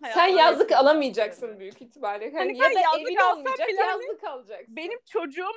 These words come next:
Speaker 2: belki benim hasetlendiğim hayatı yaşayabilecek ya da benim torunum belki yani, anladın mı? Çünkü mesela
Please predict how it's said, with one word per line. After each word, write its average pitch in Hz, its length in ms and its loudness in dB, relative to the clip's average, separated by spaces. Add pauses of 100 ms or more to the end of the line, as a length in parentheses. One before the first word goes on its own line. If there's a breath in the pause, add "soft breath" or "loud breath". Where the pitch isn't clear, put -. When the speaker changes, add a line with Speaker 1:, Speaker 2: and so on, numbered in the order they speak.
Speaker 2:
belki 320 360 -2
benim 285 260 -12
hasetlendiğim 269 760 -8
hayatı 240 360 -10
yaşayabilecek 214 540 -18
ya 247 140 -6
da 262 140 -6
benim 269 220 -12
torunum 254 560 -8
belki 214 340 -4
yani, 196 260 -12
anladın 214 440 -16
mı? 254 100 -20
Çünkü 269 440 -16 (420)
mesela 330 240 -8